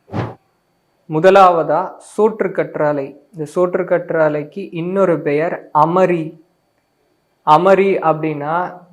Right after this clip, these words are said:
சாவு இல்லாததுன்னு அர்த்தம். இப்போ ஒரு மரம் இருக்கு, பழுக்குது, காய்க்குது, அஹ், ப்ராசஸ் நடந்துட்டு இருக்கு, குறிப்பிட்ட வயதுக்கு அப்புறம் அது இறந்து போயிடும்.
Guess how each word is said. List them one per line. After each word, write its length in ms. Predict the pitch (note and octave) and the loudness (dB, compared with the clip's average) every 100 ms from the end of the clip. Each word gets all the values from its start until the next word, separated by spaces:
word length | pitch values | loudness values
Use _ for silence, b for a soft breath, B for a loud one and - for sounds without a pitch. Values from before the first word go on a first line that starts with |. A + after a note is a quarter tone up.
| _ _ _ _ - - - - | _ _ _ _ -20 -20 -20 -20
சாவு 540 | - - F3 F#3+ G#3 G3 | -14 4 6 6 4 0
இல்லாததுன்னு 640 | F3 F3 E3+ D3+ D3 E3 | -4 0 2 0 -4 -6
அர்த்தம். 460 | D#3 C3+ - C#3 - _ _ _ _ _ _ _ _ _ - | -6 -8 -8 -14 -16 _ _ _ _ _ _ _ _ _ -8
இப்போ 220 | D3+ D3+ | -2 0
ஒரு 180 | D#3 D3+ | 2 2
மரம் 380 | D3+ E3+ G#3+ | 4 4 4
இருக்கு, 640 | G3+ F#3 F3+ F3+ F3+ - - _ _ _ - | 2 0 0 0 0 -4 -16 _ _ _ 2
பழுக்குது, 680 | E3+ F3+ F3+ E3+ E3 E3+ E3 - | 2 2 0 -2 0 -2 -4 -4
காய்க்குது, 640 | D#3+ E3 D#3+ D#3+ D#3 D#3 - b b b D#3+ | 0 0 -2 -6 -6 -8 -10 b b b -2
அஹ், 100 | D#3 | 4
ப்ராசஸ் 460 | E3+ F3 - - | 4 4 -2 -6
நடந்துட்டு 400 | D#3+ D#3 F3 F3 | 0 0 0 -4
இருக்கு, 520 | D3+ C#3+ D3 D3 - _ _ | -4 -8 -8 -8 -10 _ _
குறிப்பிட்ட 400 | - F#3 F#3 F3 | -4 -2 0 2
வயதுக்கு 420 | D#3+ D#3+ F3 E3+ | 4 4 2 -2
அப்புறம் 240 | D#3 F3 F3+ | -2 0 -2
அது 180 | C#3+ C#3+ | -2 0
இறந்து 320 | D3 E3+ E3 | 0 0 -4
போயிடும். 380 | C#3+ C3 B2+ | -4 -6 -8